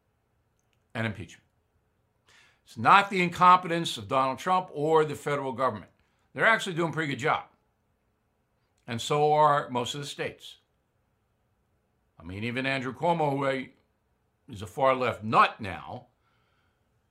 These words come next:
he's been very efficient here in New York. So I call him as I see him, and I see him in a sane way, and you know that. Roll the tape on this. We'll be right back.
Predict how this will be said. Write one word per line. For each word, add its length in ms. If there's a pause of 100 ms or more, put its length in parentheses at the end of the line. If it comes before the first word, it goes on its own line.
(160)
he's 240
been 140
very 180
efficient 460 (1300)
here 220
in 80
New 60
York. 340 (2000)
So 680
I 140
call 360
him 260 (460)
as 200
I 80
see 220
him, 320 (200)
and 100
I 120
see 260
him 240
in 80
a 80
sane 400
way, 380
and 100
you 80
know 160
that. 160 (640)
Roll 220
the 80
tape 280
on 200
this. 240
We'll 100
be 120
right 220
back. 200